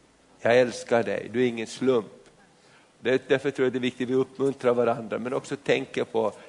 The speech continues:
Jesus och hans början på hans liv.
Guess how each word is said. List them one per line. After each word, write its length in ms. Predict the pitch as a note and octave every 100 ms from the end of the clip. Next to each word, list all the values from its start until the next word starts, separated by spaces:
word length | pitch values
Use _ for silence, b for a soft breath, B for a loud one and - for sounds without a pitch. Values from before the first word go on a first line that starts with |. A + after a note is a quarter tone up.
| B
Jesus 720 | G#2+ A#2 C#3+ C3 - G2+ -
och 200 | - A2
hans 600 | - C3 C#3+ B2+ - - -
början 680 | - G#2+ A#2+ A#2 A2 G2 G2+ G#2+ _
på 80 | -
hans 400 | - A#2+ - -
liv. 260 | F#2+ -